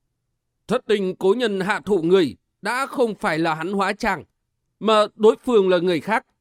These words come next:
tinh nghề dịch dung, để dễ bề gần đến bên người, đặng thừa cơ hội hạ thủ." Từ Văn như là người trong đám mây mù được đưa ra chỗ sáng.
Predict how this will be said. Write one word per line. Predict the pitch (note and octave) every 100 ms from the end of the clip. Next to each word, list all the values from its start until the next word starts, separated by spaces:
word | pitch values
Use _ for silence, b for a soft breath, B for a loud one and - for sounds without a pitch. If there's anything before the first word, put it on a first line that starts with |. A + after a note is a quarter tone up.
| _ -
tinh | C4 G#3+
nghề | G3 E3+
dịch | D3 E3
dung, | C#3+ G3 D3 _ _ _ _ _ _
để | A3+ G3+ F#3
dễ | E3 B3
bề | C#4+ A#3+ F#3
gần | E3+ F#3+ D#3+
đến | G3
bên | A3 E3+
người, | F3+ E3+ G2+ _ _ _ -
đặng | A#3 G#3 G3
thừa | F#3+ G3+ E3+ -
cơ | G3
hội | F#3 F#3+
hạ | - F#3+ -
thủ." | F3 F3 C3+ _ _ _ _ _ _ _ _ _ _ _ _ _ _ _ _ _ _ _ _ _ _ _
Từ | G3+ G3
Văn | G3+ F#3+
như | G3 G3
là | F3+
người | E3 E3+ D#3
trong | G3 E3+
đám | D#3+
mây | A3 F3
mù | E3+ D#3
được | D#3+ F3+ -
đưa | G3 F3
ra | E3
chỗ | D3+ G3
sáng. | - E3 D#3+